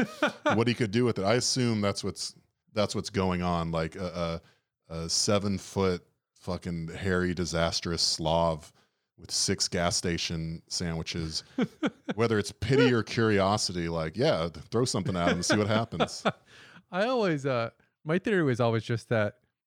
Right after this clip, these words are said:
Speaker 2: inherently most people who work retail are decent humans. Uh, you, you, you, you build some baseline sympathy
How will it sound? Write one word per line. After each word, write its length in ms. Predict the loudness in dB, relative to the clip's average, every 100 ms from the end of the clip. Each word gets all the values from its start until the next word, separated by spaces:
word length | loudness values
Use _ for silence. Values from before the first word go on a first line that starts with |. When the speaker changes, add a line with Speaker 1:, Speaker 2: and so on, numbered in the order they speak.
| -4
Speaker 2:
inherently 600 | 2 4 4 4 2 0
most 240 | 2 0 -2
people 200 | -4 -2
who 40 |
work 180 | -2 -2
retail 380 | -6 -4 -2 -2
are 80 | -2
decent 360 | -4 -6 -4
humans. 540 | -4 -4 -4 -4 -6 -10 _ _ _ _
Uh, 220 | -2 -2 0
you, 140 | -2 0
you, 120 | -2
you, 240 | -2 -2 0
you 140 | 0
build 280 | 4 2 2
some 160 | -2 0
baseline 420 | 0 0 -2 0
sympathy 520 | -2 -2 -2 -2